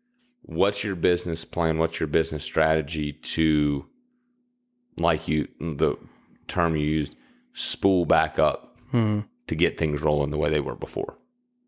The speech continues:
Speaker 1: Like you said, eighty, ninety percent, maybe seventy percent, who knows? It depends on your business. That's where you have to identify.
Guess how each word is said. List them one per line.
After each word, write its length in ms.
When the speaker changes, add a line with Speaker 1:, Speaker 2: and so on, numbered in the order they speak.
Speaker 1:
Like 140
you 60
said, 180
eighty, 220
ninety 240
percent, 320
maybe 180
seventy 320
percent, 360
who 60
knows? 320
It 240
depends 580
on 140
your 120
business. 480
That's 320
where 100
you 160
have 320
to 100
identify. 800